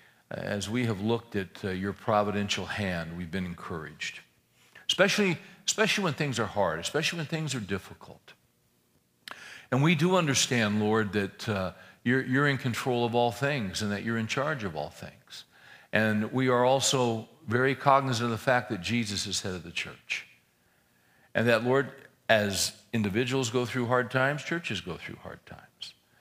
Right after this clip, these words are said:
Uh, life is not perpetual difficulty, but we go through those seasons for a reason. So we would pray, Lord, as, as Les, uh, mentioned, uh, for wisdom. We'd pray for, uh,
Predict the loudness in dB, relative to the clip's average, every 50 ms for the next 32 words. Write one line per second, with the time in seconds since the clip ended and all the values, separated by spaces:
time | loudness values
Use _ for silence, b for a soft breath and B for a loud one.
0 | b b b b b b -20 -20 -18 -20 -20 -20 -14 _ 4 6 6 6 6 4
1 | 2 2 2 4 6 6 6 4 2 -2 -2 -2 -2 2 0 0 0 2 -2 -2
2 | 0 -2 0 0 -2 -2 -2 -6 -6 -2 -2 -2 -2 -2 -4 -8 -8 -8 -8 b
3 | b b b b b b b b b b _ -4 -4 -2 0 0 -2 0 0 0
4 | 0 0 -2 -2 0 0 0 0 2 2 2 2 0 0 -2 -2 -2 -4 -4 -4
5 | -6 -4 -4 -4 -4 -4 -6 -8 -8 -8 -8 -10 -10 -12 -14 _ _ _ _ _
6 | _ _ _ _ _ _ _ _ _ _ B B B B B B B B 0 2
7 | 4 4 4 2 2 0 -2 2 2 4 4 4 2 0 -2 -2 -2 -2 -2 -4
8 | -4 -6 -6 -6 -6 -6 -6 -6 -4 0 2 2 2 2 2 0 0 -2 -4 -6
9 | -12 -12 -10 -8 -8 -8 -10 -14 -20 _ _ _ _ _ _ _ _ _ -4 -2
10 | -2 -2 -2 -4 -4 -6 -6 -8 -12 b b b b b b b b b b -10
11 | -10 -10 -10 -10 -6 -6 -4 -2 0 0 -2 -2 -4 -4 -6 -6 -10 -12 -12 -12
12 | -10 -10 -12 -12 -16 -8 -6 -4 -4 -4 -6 -8 -10 -8 -6 -6 -6 -6 -8 -10
13 | _ _ -12 -12 -12